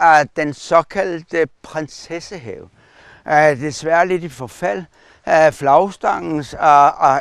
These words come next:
en-, øh, enlige fundament er brækket. Øh, lindetræerne, guldregn, øh, øh, øh, kæmpe tujer,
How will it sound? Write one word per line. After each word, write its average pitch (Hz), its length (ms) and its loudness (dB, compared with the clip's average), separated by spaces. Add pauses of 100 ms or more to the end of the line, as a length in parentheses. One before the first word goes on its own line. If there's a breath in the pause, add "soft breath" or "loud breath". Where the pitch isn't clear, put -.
en-, 151 280 -4 (120)
øh, 156 380 -2
enlige 185 440 -4
fundament 165 640 -8 (320 soft breath)
er 151 260 2
brækket. 160 680 -4 (420 soft breath)
Øh, 156 260 2
lindetræerne, 185 920 -6
guldregn, 190 800 -4 (420 soft breath)
øh, - 60 0
øh, 156 920 2
øh, 135 60 -8
kæmpe 175 460 -16
tujer, 196 580 -8